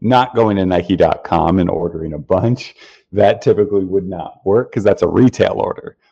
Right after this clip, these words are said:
What it would mean is you would order directly from their warehouse.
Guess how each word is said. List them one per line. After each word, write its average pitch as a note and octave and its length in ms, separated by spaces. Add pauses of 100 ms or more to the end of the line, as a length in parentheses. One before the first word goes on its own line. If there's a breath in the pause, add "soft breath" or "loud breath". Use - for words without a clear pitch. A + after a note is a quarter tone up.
What A#2+ 160
it A#2 80
would F#2+ 180
mean A2 540 (360 soft breath)
is G2+ 640 (520)
you G#2+ 420
would C3 320
order A2 380
directly F#2+ 600
from F#2 320
their E2+ 140
warehouse. F2 1000